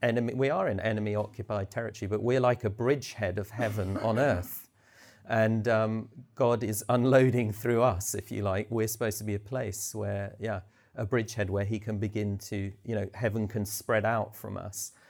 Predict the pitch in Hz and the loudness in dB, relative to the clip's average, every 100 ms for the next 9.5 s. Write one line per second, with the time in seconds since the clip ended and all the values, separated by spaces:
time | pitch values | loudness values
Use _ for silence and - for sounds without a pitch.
0 | _ - 113 113 131 127 127 139 143 139 | _ -6 0 2 2 2 2 2 2 0
1 | 123 113 120 113 107 127 120 104 - 98 | -2 -2 0 0 4 4 4 -2 -4 -4
2 | 98 95 - 95 - 123 98 101 - 90 | -2 -2 -2 -4 -4 -2 0 0 -4 -4
3 | 90 90 - - 101 95 98 104 98 95 | -4 -4 -8 -6 -4 -4 -6 -6 -4 -4
4 | - 165 - - - 131 131 123 - 104 | -4 -6 -4 -6 -2 2 2 2 0 -2
5 | 95 95 95 95 98 98 - _ _ _ | 0 -2 -4 -4 -4 -8 -16 _ _ _
6 | 110 104 110 110 117 98 107 - - 110 | -2 0 0 -2 -4 -4 -6 -18 -6 -4
7 | 101 - - - 120 98 - 120 - 131 | -4 -10 -14 -6 -4 -4 -2 -4 -2 -6
8 | - 110 98 107 123 107 98 104 - 104 | -4 -4 0 0 0 -2 -6 -8 -8 -8
9 | 107 104 - 113 | -8 -10 -10 -8